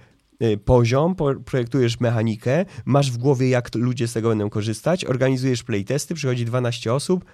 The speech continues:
trzy osoby korzystają z tego tak, jak ty myślałeś. Cała reszta korzysta w ogóle zupełnie inaczej, nie ogarnia połowy rzeczy, które ty zaimplementowałeś.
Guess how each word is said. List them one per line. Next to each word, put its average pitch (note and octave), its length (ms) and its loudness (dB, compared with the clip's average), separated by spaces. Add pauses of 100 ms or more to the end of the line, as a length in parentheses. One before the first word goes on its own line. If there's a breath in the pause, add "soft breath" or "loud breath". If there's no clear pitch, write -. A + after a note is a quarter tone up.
(200 soft breath)
trzy - 220 0
osoby C3+ 240 -2
korzystają A#2 460 -2
z - 40 -18
tego G#2 180 -4
tak, G2+ 160 -8
jak F2 120 -8
ty F2+ 120 -10
myślałeś. - 600 -10 (760)
Cała C3 260 2
reszta B2 280 -2
korzysta A2 400 -4
w A2 80 -10
ogóle A2 420 0
zupełnie A2+ 480 -2
inaczej, A#2 520 -2 (240 loud breath)
nie C3+ 160 4
ogarnia A#2+ 380 2
połowy A2 360 0
rzeczy, A2 280 -4
które G2+ 280 -4
ty G2 400 -6
zaimplementowałeś. F#2 920 -6